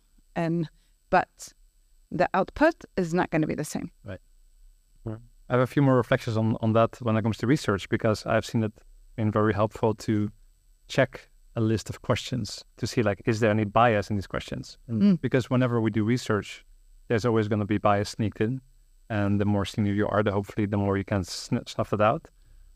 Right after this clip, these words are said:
Speaker 3: But just running my question list or someone else's question list in this case through, and then, like, say, like, where is there any, any form of
Speaker 1: Mm.
Speaker 3: bias or rephrasing that's necessary to make it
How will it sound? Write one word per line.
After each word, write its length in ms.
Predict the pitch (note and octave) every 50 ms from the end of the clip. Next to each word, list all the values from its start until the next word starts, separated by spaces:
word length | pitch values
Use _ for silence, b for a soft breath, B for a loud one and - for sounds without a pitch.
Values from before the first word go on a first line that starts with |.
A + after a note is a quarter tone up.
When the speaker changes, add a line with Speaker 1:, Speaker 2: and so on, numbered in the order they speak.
| _ -
Speaker 3:
But 220 | - A2 G#2 G#2
just 180 | - C3 A#2 G2+
running 240 | A#2 B2+ C#3+ C#3 B2+
my 80 | A#2
question 400 | G#2 - - C3+ A#2+ - - A2
list 160 | G2+ G2 - -
or 60 | G2+
someone 240 | - A#2+ A2 G#2+ G#2+
else's 220 | A2 G2+ G#2+ -
question 300 | - - G2+ - - G#2
list 140 | G2 F#2 -
in 60 | G#2+
this 140 | G2+ F#2+ -
case 260 | - G#2+ G#2 G2 -
through, 440 | - - - C3 B2 A#2+ A#2 A2+ - - - - - - - - - -
and 100 | C3 A#2+
then, 460 | A2 G#2+ G#2 G#2 G#2 G#2 G#2 G#2 G#2 -
like, 140 | - A2+ -
say, 180 | - - A#2 G#2+
like, 180 | G2+ G2+ -
where 320 | - G#2+ G#2+ A#2 A#2 A2+ A#2+
is 160 | - A#2 -
there 140 | - - -
any, 300 | C3 A#2+ A#2 A#2 A#2 - - -
any 120 | B2 A#2
form 240 | - - - A2+ A2
of 80 | G#2 G2
Speaker 1:
Mm. 60 | G#2+
Speaker 3:
bias 340 | A#2 G#2+ A2 G#2+ G#2+ G2+ -
or 60 | A2
rephrasing 520 | G#2 A2 G#2+ - - A2+ A2+ G#2 G#2 A2 G#2
that's 160 | G#2 - -
necessary 340 | G#2+ F#2+ - - G#2 G2+ -
to 100 | - G#2+
make 220 | G#2 G2+ G2+ -
it 180 | G#2+ G2 - -